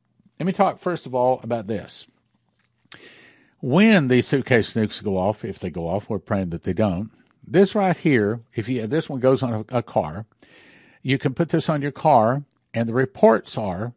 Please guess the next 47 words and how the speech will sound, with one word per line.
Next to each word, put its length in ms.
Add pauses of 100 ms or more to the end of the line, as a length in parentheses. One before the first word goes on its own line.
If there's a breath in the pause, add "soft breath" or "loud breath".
well, 160
I 120
can't 240
guarantee 400
it, 200
but 120
the 60
reports 520
are, 260 (360 soft breath)
this 200
stops 420
it 100
from 160
frying 400
the 80
chips 420
in 80
your 100
car. 360 (340 soft breath)
It's 240
real 220
simple. 380
It's 160
got, 280 (580 soft breath)
uh, 360
a 40
red, 360 (100)
a 80
green, 400
and 120
a 40
black 360 (140)
wire. 280
You 140
put 200
the 80
red 320
to 100
the 80
red 280
part 260
of 140
your 100
terminal 440
in 80
your 100
battery, 420